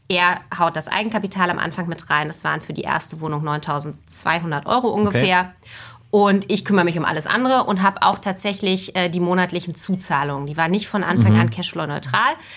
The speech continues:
Speaker 1: Ich glaub, es waren so fünfundsiebzig Euro, die jeden Monat dazugezahlt werden mussten. Mittlerweile ist, ist es nicht mehr so. Ähm, das zahle ich.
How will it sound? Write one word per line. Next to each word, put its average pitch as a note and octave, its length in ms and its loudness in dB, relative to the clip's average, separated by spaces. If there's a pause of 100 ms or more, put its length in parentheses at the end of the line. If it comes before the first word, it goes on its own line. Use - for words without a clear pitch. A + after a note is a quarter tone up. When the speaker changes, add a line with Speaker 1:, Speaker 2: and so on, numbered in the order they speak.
(120)
Speaker 1:
Ich - 60 -20
glaub, F#3 120 -16
es - 80 -10
waren D#3+ 100 -6
so D3+ 80 -10
fünfundsiebzig G3 600 -2
Euro, A#3+ 180 2
die G3 120 0
jeden F#3+ 200 2
Monat F3+ 240 0
dazugezahlt G3+ 640 -2
werden F#3 220 0
mussten. F#3 240 -4
Mittlerweile D3+ 580 -2
ist, - 140 -16
ist - 220 -8
es - 100 -6
nicht C4 180 -4
mehr G#3+ 140 2
so. F#3 260 0 (440)
Ähm, F3+ 320 2
das F3+ 280 0
zahle E3 320 2
ich. - 400 -4